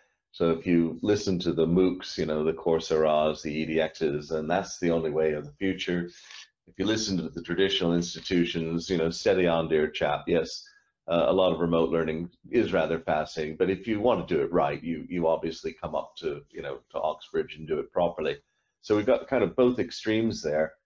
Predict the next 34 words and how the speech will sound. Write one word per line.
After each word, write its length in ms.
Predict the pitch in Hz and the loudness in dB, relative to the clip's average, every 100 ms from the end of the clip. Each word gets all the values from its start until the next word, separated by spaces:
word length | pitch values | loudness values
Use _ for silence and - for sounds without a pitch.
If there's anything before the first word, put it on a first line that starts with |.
| _ _ - | _ _ -4
Um, 480 | 90 90 87 87 - _ _ - | 0 2 2 0 -4 _ _ -4
you, 560 | 117 143 165 104 - - - - | 4 6 6 4 0 -6 -18 -6
of 160 | 85 85 | -4 0
course, 280 | 101 101 110 | 2 2 2
are 140 | 104 | 0
somewhere 320 | 101 113 107 | 0 -2 0
in 60 | 101 | 0
the 80 | 101 | 2
middle 360 | 131 110 80 | 4 4 4
and 340 | 80 85 87 82 | 2 2 0 -4
multimodal 880 | 85 98 92 92 95 98 95 92 | 0 0 0 0 2 4 4 2
and 100 | 90 | 2
multi-approach. 880 | 95 95 92 85 80 117 98 - - - _ _ _ _ - - - | 2 0 2 0 0 2 4 2 -2 -16 _ _ _ _ -20 -12 -4
And 240 | 101 101 | -2 -2
so 120 | 117 | -4
the 80 | 113 | -2
question 280 | 143 139 113 | -2 -2 -4
I'm 100 | 95 | -2
driving 280 | 107 110 95 | 0 0 0
is 180 | 87 | -2
sort 160 | - 135 | -2 2
of 80 | 107 | 4
along 200 | 110 98 | 4 4
that 200 | 78 - | 0 2
toddler 380 | 120 120 92 80 | 2 4 4 4
lab 260 | 78 76 | 2 0
thing. 160 | 87 82 _ _ _ _ | -6 -10 _ _ _ _
What 260 | - - | 0 2
work 280 | 143 147 - | 4 2 2
might 260 | 123 117 - | 0 0 -4
you 60 | |
be 240 | 98 98 90 | -8 -8 -6
doing 420 | 104 104 98 90 - | -4 0 2 0 0
on 460 | 87 87 87 - | 0 2 0 -4